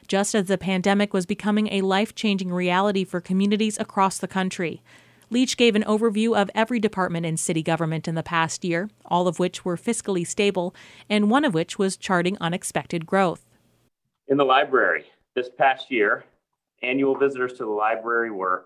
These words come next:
Speaker 2: one hundred and six thousand and eighty-six. That's enough to fill CenturyLink Field for a Seahawks game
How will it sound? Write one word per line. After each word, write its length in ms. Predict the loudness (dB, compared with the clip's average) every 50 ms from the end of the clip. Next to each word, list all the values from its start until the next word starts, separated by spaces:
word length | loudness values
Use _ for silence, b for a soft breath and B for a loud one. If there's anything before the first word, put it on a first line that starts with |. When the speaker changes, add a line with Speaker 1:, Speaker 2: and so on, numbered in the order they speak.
| -12 -20 _
Speaker 2:
one 220 | -10 -8 -8 -8
hundred 300 | -6 -6 -4 -4 -6 -8
and 120 | -10 -14
six 420 | -16 -16 -12 -12 -12 -12 -14 -20 _ _ -2
thousand 420 | 0 2 2 0 0 -4 -6 -8
and 140 | -8 -10 -10 -10
eighty-six. 760 | -10 -10 -10 -10 -12 -14 -16 -16 -16 -16 -16 _ _ -20 _ _ _ _ _ _ _ _ _ _ _
That's 220 | -2 -2 -2 -2 -4
enough 380 | -4 -2 0 0 0 0 -4 -16
to 80 | -20 -14 _
fill 200 | -2 0 0 0
CenturyLink 720 | -2 -4 -4 -6 -6 -4 -6 -6 -4 -2 -2 -2 -2 -4 -6 _ _
Field 320 | -10 -6 -6 -6 -6 -8 -12 _ -10
for 120 | -8 -8
a 40 | -8
Seahawks 560 | -8 -12 -14 -8 -6 -4 -4 -4 -4 -8 _
game 360 | -10 -10 -8 -8 -10 -10 -12